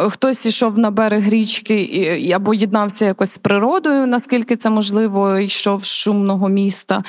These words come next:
І всі ці способи, вони окей. Вони окей, якщо ви знаєте, що для вас це окей. Бо неможливо просто порадити, ну, якщо ми говоримо дійсно про емоційну втому, а ми не говоримо ще про вигорання або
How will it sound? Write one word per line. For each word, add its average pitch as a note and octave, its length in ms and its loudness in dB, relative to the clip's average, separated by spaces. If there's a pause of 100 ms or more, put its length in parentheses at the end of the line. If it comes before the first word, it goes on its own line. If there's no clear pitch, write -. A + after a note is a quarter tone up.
(360)
І A#3 120 0
всі D4 260 0
ці C#4 180 -2
способи, B3+ 600 -2
вони A#3 420 2
окей. - 600 -2 (460)
Вони A#3+ 360 2
окей, D4+ 440 0
якщо B3+ 320 0
ви A3+ 140 0
знаєте, B3 400 0
що - 180 -2
для G3 160 0
вас F#3+ 300 -2
це F3 80 2
окей. E3+ 480 -2 (160)
Бо A3+ 300 2 (400)
неможливо B3+ 720 0
просто B3+ 380 -2
порадити, A3+ 760 0
ну, C4 220 2
якщо G#3+ 380 0
ми B3+ 120 2
говоримо A3 440 2
дійсно G3+ 420 0
про F#3+ 140 -2
емоційну G3 460 0
втому, C#4+ 580 0
а G#3 100 -2
ми A3 140 2
не A#3 100 2
говоримо G3+ 460 0
ще F#3 200 -2
про F#3 340 -2
вигорання A3 840 2
або C#4+ 380 0